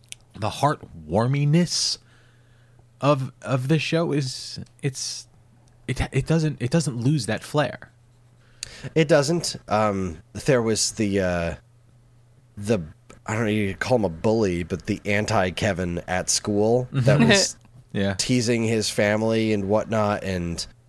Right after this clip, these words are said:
Speaker 2: you know, just the way they would brag about girls and stuff was, was,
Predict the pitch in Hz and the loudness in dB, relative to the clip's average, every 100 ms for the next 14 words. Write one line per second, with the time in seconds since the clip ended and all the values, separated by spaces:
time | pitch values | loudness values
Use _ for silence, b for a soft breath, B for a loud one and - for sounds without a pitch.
0 | _ _ _ _ - 185 139 135 151 151 | _ _ _ _ 2 4 4 4 2 4
1 | 131 127 131 123 101 85 98 110 117 110 | 4 4 4 2 2 0 4 4 4 4
2 | 117 117 87 101 104 120 123 113 120 113 | 4 2 0 0 2 4 2 2 -2 -2
3 | - 117 110 - 104 107 - 92 107 101 | 2 2 2 0 -2 -2 -2 0 0 0
4 | - - | -2 -4